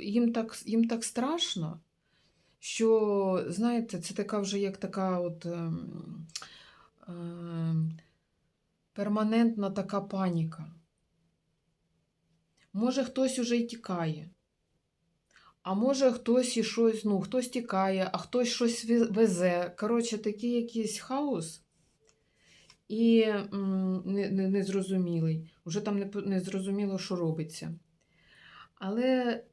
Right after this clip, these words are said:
от, е, с-, <laughs> справа в тому, що, е,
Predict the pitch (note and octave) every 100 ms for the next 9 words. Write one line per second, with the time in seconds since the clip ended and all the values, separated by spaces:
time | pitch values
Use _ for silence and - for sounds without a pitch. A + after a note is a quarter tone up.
0 | _ - A3+ A3+ - G#3 G#3 G3 F#3+ -
1 | _ - - - A3+ F#3+ - - - A3
2 | A#3 A#3 A3+ - C4+ D4+ G#3 D#3+ D#3+ -
3 | - - - - - - - - G#3+ G#3+
4 | G#3 G3+ F#3+ E3+ - _ _ _ - -
5 | _ _ _ _ _ _ _ _ _ F3+